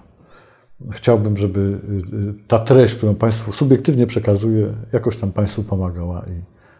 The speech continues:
rozwijała. Jak państwo widzicie, nie, nie mówiłem dziś o różnych aferzystach, o których zwykle opowiadam, ale to sobie rezerwuję na przyszły tydzień, kiedy pokażę państwu także w przyszłym tygodniu, e, taśmy prawdy.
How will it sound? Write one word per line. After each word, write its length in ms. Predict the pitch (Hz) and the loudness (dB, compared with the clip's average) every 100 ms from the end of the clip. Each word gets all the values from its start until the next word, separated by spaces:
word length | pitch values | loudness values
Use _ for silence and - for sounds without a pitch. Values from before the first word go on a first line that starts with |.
| _ | _
rozwijała. 500 | 98 95 87 135 151 131 - - | -4 -2 4 6 6 2 -10 -6
Jak 100 | 110 | 0
państwo 260 | 135 127 123 | 2 2 2
widzicie, 300 | 123 127 120 | 2 2 4
nie, 280 | 123 123 123 117 | 4 2 0 -4
nie 240 | 120 120 | -2 0
mówiłem 420 | 120 117 117 117 107 | 0 0 2 2 2
dziś 140 | 107 | 0
o 40 | |
różnych 340 | 104 101 101 101 | 0 0 -2 -4
aferzystach, 800 | 101 104 101 104 - 90 - - _ _ _ _ _ - | -2 0 0 -2 -6 -10 -10 -20 _ _ _ _ _ -12
o 80 | |
których 460 | 104 - 98 95 - | -10 -4 -4 -4 -6
zwykle 340 | 92 98 - 101 | -6 -4 -2 -2
opowiadam, 500 | - 160 151 120 104 | 4 4 6 4 2
ale 180 | 104 | 0
to 240 | 107 127 120 | 2 4 4
sobie 240 | - 101 | 2 0
rezerwuję 480 | 101 98 98 92 101 | 0 0 -2 0 0
na 80 | 90 | -2
przyszły 320 | - 90 87 | -6 -10 -8
tydzień, 320 | - 135 117 | -4 -2 -2
kiedy 220 | 110 104 | -2 -2
pokażę 480 | 107 123 - 120 113 | -2 -2 0 0 0
państwu 480 | 110 107 104 - - | 0 -2 -2 -6 -10
także 340 | - 90 82 | -8 -6 -6
w 60 | 117 | -8
przyszłym 280 | - 104 95 | -8 -6 -6
tygodniu, 640 | 85 73 73 87 131 165 - - - - - - _ | -6 -6 -6 -4 -4 -4 -10 -20 -20 -20 -20 -20 _
e, 280 | 113 104 101 - - - | -2 0 0 -4 -18 -4
taśmy 300 | - 135 139 | 0 2 2
prawdy. 500 | 113 127 104 - - | 2 4 4 0 -10